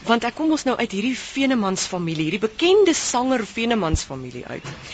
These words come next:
En ek het so in die musiekhuis groot geword. My ma's Barbara Venemans. En sy het vir vyfenveertig jaar opera gesing. So, ek was van kleins af, vandat ek aan kan onthou, het ek saam met haar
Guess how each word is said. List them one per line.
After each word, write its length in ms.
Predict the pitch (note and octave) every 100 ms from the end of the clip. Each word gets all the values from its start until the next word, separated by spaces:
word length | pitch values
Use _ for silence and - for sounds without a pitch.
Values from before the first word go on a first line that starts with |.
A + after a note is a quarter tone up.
| - - - - -
En 220 | A#3+ -
ek 160 | C#4+ E4+
het 80 |
so 120 | - D4
in 260 | C4+ B3+
die 80 | G#3+
musiekhuis 760 | G#3 - B3 - C#3+ E3 E3+ - -
groot 240 | G3 F#3
geword. 300 | F3 D#3+ D#3
My 100 | D#3+
ma's 320 | D#3 E3+ F3+
Barbara 280 | C#3 D3 D3+
Venemans. 640 | - D3+ C#3 B2+ D3+ - - - - - -
En 120 | B3
sy 100 | A#3+
het 80 | C#4+
vir 80 | C#4+
vyfenveertig 460 | B3 B3 B3 A3+ G3 E3
jaar 180 | D#3+
opera 260 | F#3 E3+ D#3+
gesing. 460 | D3 - D#4 D3+ B2+
So, 180 | - A#3 G#3 - - - - -
ek 160 | E4+
was 220 | D#4+ - -
van 160 | G4 G4 -
kleins 400 | E4 E4 F4 C4
af, 80 |
vandat 260 | D4+ D#4+ C#4
ek 80 | B3+
aan 140 | B3
kan 100 | A#3+
onthou, 220 | G#3+ F#3 A3
het 100 | A3
ek 140 | -
saam 160 | G#3+ A3
met 60 |
haar 220 | F#3 F#3+